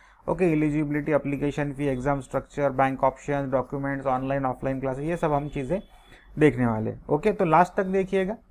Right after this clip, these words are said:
very specific, अ, हम बात करते हैं, ठीक है। ओके,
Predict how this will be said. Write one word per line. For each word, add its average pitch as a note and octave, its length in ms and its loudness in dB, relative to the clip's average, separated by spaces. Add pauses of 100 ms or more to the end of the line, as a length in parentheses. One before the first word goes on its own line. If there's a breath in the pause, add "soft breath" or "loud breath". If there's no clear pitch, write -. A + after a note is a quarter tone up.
very E3+ 240 0
specific, E3+ 600 -2
अ, F3 400 4 (120)
हम E3+ 360 -6
बात D3 260 0
करते D3 280 -4
हैं, - 80 -4 (200)
ठीक F3+ 140 -4
है। F#3 140 -4 (280)
ओके, - 220 -4